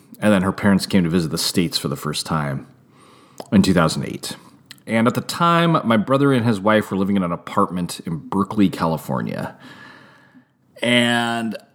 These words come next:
her parents came to visit, and we went down, and my,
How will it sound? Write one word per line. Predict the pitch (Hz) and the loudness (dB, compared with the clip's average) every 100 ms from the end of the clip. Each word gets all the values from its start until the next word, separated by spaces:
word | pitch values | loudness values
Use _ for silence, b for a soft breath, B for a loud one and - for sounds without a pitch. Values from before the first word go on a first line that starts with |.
| _ _ _ _ - | _ _ _ _ -8
her | 156 - 165 175 185 180 175 | -6 -2 2 4 4 4 2
parents | - 170 165 160 - | 0 0 2 0 -2
came | - 139 | 2 2
to | 131 | 2
visit, | 120 117 113 123 110 - - | 2 0 2 2 2 -2 -4
and | 107 104 | -2 0
we | 113 120 | 2 2
went | 120 - | 2 0
down, | 113 110 110 110 107 107 98 | 2 4 4 4 2 2 0
and | 87 92 | -4 -6
my, | 90 87 | -6 -6